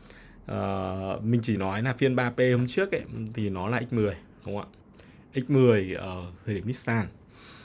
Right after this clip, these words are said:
Ừm, con này thì, ờ, khả-, mình dự kiến nó không được X mười thì, ờ, khả năng là nó không được bằng hai P, ờ, ba P thì, ờ, khả năng mình đâu được tầm khoảng X, ừm, X năm, X năm chứ. Đấy.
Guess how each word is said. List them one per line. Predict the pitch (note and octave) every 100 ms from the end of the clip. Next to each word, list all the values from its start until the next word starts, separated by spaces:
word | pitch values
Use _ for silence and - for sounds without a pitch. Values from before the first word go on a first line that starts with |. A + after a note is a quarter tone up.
| - - -
Ừm, | G#2 G#2 G#2
con | G#2+ D#3
này | D3
thì, | B2+ A#2 A2
ờ, | A2 G#2+
khả-, | A#2+ A#2
mình | A#2 A#2+
dự | B2 -
kiến | A#2+ A2+ C#3+ E3+ F#3 D#3+
nó | B2+
không | E3
được | C#3+ C#3+
X |
mười | D#3 B2+ A2+ A2 - - A#2
thì, | - G#2 G2
ờ, | G2 G2+ G2 F#2+ F#2
khả | - - G2+
năng | A#2+
là | A#2+ A2
nó | G2 G2
không | A#2 C#3
được | B2
bằng | G2+
hai | G#2+ B2
P, | C3 C3+ B2+ - - -
ờ, | A2
ba | C3
P | B2 C3+ B2 A#2+ A2
thì, | A2
ờ, | G2 F#2+ F#2+ F#2
khả |
năng | G2 A2+ A2+
mình | G2+ G2+
đâu | A#2
được | A#2 -
tầm | G#2 F#2+
khoảng | - E2 C3
X, | - - -
ừm, | G#2 G2+ G#2 G2+ - - - -
X | -
năm, | B2+ C3+ B2+ - - -
X | B2
năm | B2 A#2+
chứ. | - - -
Đấy. | G#2